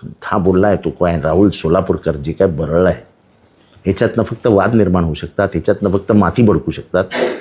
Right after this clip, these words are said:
आणि माथी भडकणार आणि ह्याला जन्माची अक्कल शिकवणार. आम्ही जे वर्षानुवर्ष बोलतोय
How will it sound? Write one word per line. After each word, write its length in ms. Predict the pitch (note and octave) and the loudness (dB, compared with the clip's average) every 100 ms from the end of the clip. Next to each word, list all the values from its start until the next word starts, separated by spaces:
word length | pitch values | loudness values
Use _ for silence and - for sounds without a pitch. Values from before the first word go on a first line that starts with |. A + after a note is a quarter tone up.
| - | -8
आणि 160 | A2 A2 | 0 2
माथी 340 | G#2 F2 A2 | 4 2 0
भडकणार 520 | F2 F2 A2 A#2+ F#2+ G2 - _ _ - | 0 0 0 2 0 -2 -8 _ _ -6
आणि 120 | G#2 | -2
ह्याला 200 | G2 G#2 | 2 2
जन्माची 460 | F#2 E2+ F#2+ F#2+ G2 | 2 2 2 2 -2
अक्कल 280 | - F2+ | 0 -2
शिकवणार. 440 | F2+ - E2+ - - - _ _ _ _ _ _ _ - | 0 -2 -4 -4 -8 -20 _ _ _ _ _ _ _ -4
आम्ही 160 | A2 C3+ | 0 4
जे 80 | D3+ | 6
वर्षानुवर्ष 680 | C#3+ C3 E3 E3 D#3+ D3 D#3 | 6 4 2 2 2 2 2
बोलतोय 520 | B2 A2+ A#2 F2+ | 4 4 4 2